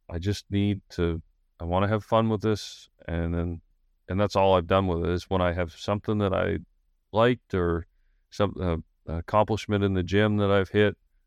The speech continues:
I'll post something. If I get out in the shop and I do something that it's like,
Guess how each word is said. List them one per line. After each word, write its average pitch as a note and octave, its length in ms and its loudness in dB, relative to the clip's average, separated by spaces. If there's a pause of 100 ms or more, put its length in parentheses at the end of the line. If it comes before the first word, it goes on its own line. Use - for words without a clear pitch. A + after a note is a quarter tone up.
(140)
I'll F2 120 2
post - 320 -4
something. - 360 -12 (500)
If - 80 -8
I F2+ 80 2
get F#2 140 0
out G2 160 4
in - 40 -10
the F2+ 60 -4
shop F#2+ 460 2
and F2 120 0
I F2 60 0
do F2+ 200 -2
something F2+ 480 -4
that E2+ 180 -2 (420)
it's - 100 -20
like, F2 280 -4